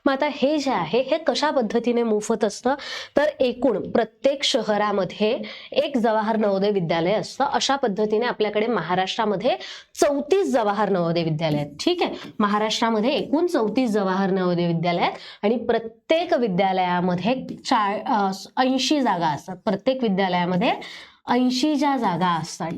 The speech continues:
ठीक आहे? तर ह्या ऐंशी जागांसाठी साधारण मी तुम्हाला सरळ नवोदय विद्यालयाचंच जे प्रॉस्पेक्टस आहे, तर प्रॉस्पेक्टसमधनं सांगते की ति-, अ, एक तिहाई, एक तिहाई म्हणजे किती?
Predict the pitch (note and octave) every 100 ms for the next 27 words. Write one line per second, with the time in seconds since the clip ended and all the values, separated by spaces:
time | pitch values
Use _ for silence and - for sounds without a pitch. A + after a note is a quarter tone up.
0 | - D#4+ E4 G#4+ - - - - F4 D#4
1 | F#4+ B3+ C#4 - F#4 F#4+ C#4+ G#3 G#3 A3
2 | A3 G#3 - - A3 C4 - - G#3+ F#3+
3 | F#3+ F3+ A3+ A3+ G#3+ D3+ - - - G#3+
4 | G#3 A3 A#3 A#3+ A#3 B3 C4 G#3 G3+ A3
5 | C4 G#3 G#3+ A3 G#3 G#3+ G#3+ - E4 E4
6 | E4 - A3+ G3+ A3+ A3+ A#3 A3 A3+ G3+
7 | A#3+ A3+ - A#3+ A3 F#3 D#4+ - - -
8 | A#3 A3+ A3+ A#3 C4+ C4 B3 A#3+ B3 G#3
9 | G#3 G3+ G3+ C#4 E4 F4 - - - _
10 | - - _ _ _ _ _ - D4 B3+
11 | A#3+ G3+ F3 F3 C4+ D#4+ D#4+ E4 C#4 A#3+
12 | G#3+ F#3+ F3 A3+ B3+ C4+ A3+ A#3 B3 B3+
13 | A#3+ B3+ B3+ B3 B3+ E4